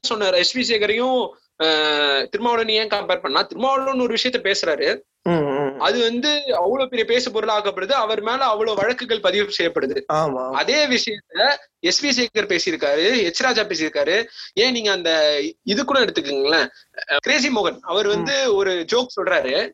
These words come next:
Speaker 2: ம், ம்.
Speaker 1: அஹ், கடவுளை பத்தி, I mean, ஃப்ராங்க் ஒரு சிலையை பத்தி சொல்றாரு.
Speaker 2: ம், ம்.
Speaker 1: அத, அந்த விஷயத்த கூட இருந்து கமலஹாசன் சிரிக்கிறாங்க,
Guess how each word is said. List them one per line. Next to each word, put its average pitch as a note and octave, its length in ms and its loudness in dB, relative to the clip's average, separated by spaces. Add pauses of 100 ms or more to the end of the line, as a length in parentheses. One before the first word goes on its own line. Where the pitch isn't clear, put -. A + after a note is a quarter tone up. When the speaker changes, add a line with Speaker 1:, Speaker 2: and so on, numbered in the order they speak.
(140)
Speaker 2:
ம், E3 120 0
ம். C#3+ 280 -2
Speaker 1:
அஹ், C#3+ 480 2
கடவுளை F3+ 400 0
பத்தி, D#3 340 -2
I G3 80 2
mean, F3+ 220 0
ஃப்ராங்க் E3 380 -2
ஒரு D#3+ 120 2
சிலையை F#3+ 300 2
பத்தி F3+ 240 -4 (120)
சொல்றாரு. D3 320 2 (420)
Speaker 2:
ம், E3 60 0
ம். C#3+ 320 0
Speaker 1:
அத, C4 380 0
அந்த A#3+ 300 0
விஷயத்த C4 760 0
கூட C4+ 220 0
இருந்து B3 220 -2
கமலஹாசன் A3+ 520 0
சிரிக்கிறாங்க, G3+ 460 0